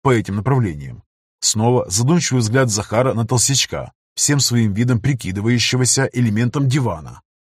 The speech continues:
"Лёня, ты ничего не хочешь сказать?" "Э, я?" промямлил техник. "Я хочу ещё раз подвести дебет с кредитом и напомнить, что сэкономить сто тысяч —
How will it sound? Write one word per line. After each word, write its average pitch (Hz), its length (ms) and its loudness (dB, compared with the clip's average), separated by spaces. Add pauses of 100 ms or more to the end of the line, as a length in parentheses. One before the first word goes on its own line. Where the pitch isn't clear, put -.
(320)
"Лёня, 98 500 -2 (240)
ты 117 300 2
ничего 117 420 0
не 190 80 2
хочешь 151 360 -2
сказать?" 151 480 0 (540)
"Э, 131 240 0 (720)
я?" 151 440 2 (420)
промямлил 139 420 2
техник. 98 460 -4 (420)
"Я 160 480 4
хочу 170 480 2
ещё 160 520 4
раз 165 220 4
подвести 143 560 0
дебет 160 360 2
с - 80 0
кредитом 110 640 -2
и 143 120 0
напомнить, 120 640 2 (220)
что 165 220 0
сэкономить 151 800 2
сто - 400 2
тысяч — - 640 -2